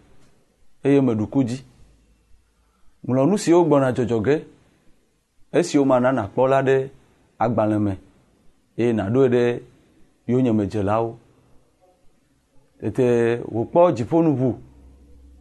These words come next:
eye Mawu nɔ anyi ɖe fiazikpui gã aɖe dzi. Anyiŋɔ ƒo xlã fiazikpui la. Mawudɔlawo,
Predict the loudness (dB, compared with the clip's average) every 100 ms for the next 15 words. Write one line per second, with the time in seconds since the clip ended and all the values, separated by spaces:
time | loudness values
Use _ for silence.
0 | -14 -2 0 2 2 2 0 0 2 2
1 | 0 -4 -16 -20 _ _ -6 -4 -4 -4
2 | 0 2 4 4 2 2 0 -2 -8 -14
3 | _ _ _ -20 _ _ _ _ -20 _
4 | -2 2 2 2 0 0 -2 2 2 0
5 | -2 -2 -2 -2 0 0 -4 -18 -20 -20
6 | _ _ -20 _ _ _ _ -20 -20 _
7 | _ 0 2 4 4 4 4 4 0